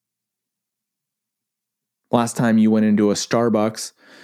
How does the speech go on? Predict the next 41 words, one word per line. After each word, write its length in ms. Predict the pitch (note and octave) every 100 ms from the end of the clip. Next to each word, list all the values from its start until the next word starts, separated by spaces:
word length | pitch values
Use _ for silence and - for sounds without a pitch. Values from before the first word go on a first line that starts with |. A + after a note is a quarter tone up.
| -
you 60 | _
probably 260 | D3+ D3 D3+
had 100 | C3+
the 80 | C3+
exact 360 | B2 C#3+ C#3
same 200 | - C#3+
coffee 320 | C3+ D3+ D3+ D3
you 140 | C#3+
had 440 | D3+ D#3 D3+ F#3+
the 100 | D#3
last 300 | D3+ F3+ G3+
time 200 | - G#2+
you 60 | G#2
went 140 | G#2
into 100 | G#2
Starbucks. 580 | - G#2+ G2+ G2 - - -
And 380 | A2+ B2 C3+
if 100 | B2+
you 120 | A#2 A#2+
go 160 | A#2+
in 80 | A#2+
there 100 | A#2+
tomorrow, 380 | A#2+ A#2 C3 D3
you're 80 | C#3
probably 320 | A2+ A2+ A#2+
gonna 180 | B2 A#2
have 340 | A#2 B2 B2+
the 120 | - A#2+
exact 380 | A2+ A2 A#2+
same 220 | - B2 B2
experience. 500 | - D3+ C#2 - - - - - - - - _
Why? 340 | A2 A#2 D3+
Because 480 | C#3 A#2 A#2+ A2 G#2+
that's 340 | A#2 A#2+ C3 -
where 220 | C3 A#2
they 720 | G2+ G#2 C#3+ C3 G#2 A2+ A#2
shine. 440 | - - D#3+ D#3 G2+
That's 160 | G#2+
what 260 | B2+ G#2 G#2
they 300 | B2+ D3 D#3
knew 560 | D3 E3+ D#3 A2 A#2+